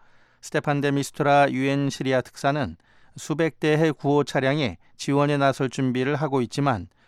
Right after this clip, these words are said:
시리아 정부가 이를 지연시키고 있다며 이로 인해 휴전 자체가 위태로워질 수 있다고 말했습니다. 일본은 미국과의 공동 순찰과 영내국가 해군과의 합동훈련을 통해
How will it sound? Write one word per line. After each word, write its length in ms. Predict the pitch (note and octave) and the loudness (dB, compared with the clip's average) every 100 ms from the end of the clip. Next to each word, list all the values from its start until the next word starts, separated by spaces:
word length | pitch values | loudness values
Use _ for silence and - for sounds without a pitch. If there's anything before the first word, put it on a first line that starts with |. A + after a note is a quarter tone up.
| _ - | _ -12
시리아 360 | - D3+ D3 | -4 0 2
정부가 400 | C3+ C3 C3 D3+ | 2 0 2 2
이를 360 | C#3+ B2+ D3+ C#3+ | 2 0 -2 -2
지연시키고 680 | - C3 D3 D#3 - D3 C3+ | -6 -2 0 0 -4 -2 -2
있다며 520 | A#2 C3 C3 C3+ E2+ _ _ _ _ | 0 -2 -2 -2 -6 _ _ _ _
이로 240 | - C3+ C#3+ | -4 0 2
인해 320 | C#3 D#3 D#3+ | 2 0 -2
휴전 480 | - E3+ D#3+ D#3+ D#3 | -4 -2 0 2 0
자체가 600 | - A#2+ - C3+ A#2 F2+ _ - | 0 -2 0 0 0 -2 _ -8
위태로워질 760 | C3 C3+ E3 D3+ C3+ B2+ B2 A2+ | -6 -2 0 2 4 2 -2 -8
수 160 | - | -6
있다고 440 | G#2+ - G#2 G2 A2+ | -6 -6 -8 -6 -4
말했습니다. 800 | G2 F2 - F#2 - - - _ _ _ _ _ _ _ _ _ _ - - _ _ _ _ C3+ | -6 -8 -14 -18 -20 -20 -20 _ _ _ _ _ _ _ _ _ _ -20 -20 _ _ _ _ -4
일본은 460 | C#3+ D#3+ E3+ F3 | 0 2 2 0
미국과의 720 | C#3+ D3 - E3 D#3 D#3 E3+ D#3+ | -2 -2 -2 2 4 4 2 0
공동 420 | D3 D3 D#3 D#3 | -2 0 2 0
순찰과 760 | - C#3+ D3+ C3 B2+ C#3+ G2 - _ - | 0 0 2 2 4 2 2 -4 _ -6
영내국가 640 | B2+ C#3 D3+ D3 C#3+ D3+ D3 | -2 0 0 0 -2 2 4
해군과의 800 | C#3+ C3+ C#3 C3 C3 B2+ D3+ C#3 | 4 0 0 4 4 4 2 0
합동훈련을 760 | - - - E3+ D#3+ D#3 C#3+ B2+ | -6 -6 0 2 4 2 2 0
통해 360 | C#3+ D3 A2+ | 0 0 -2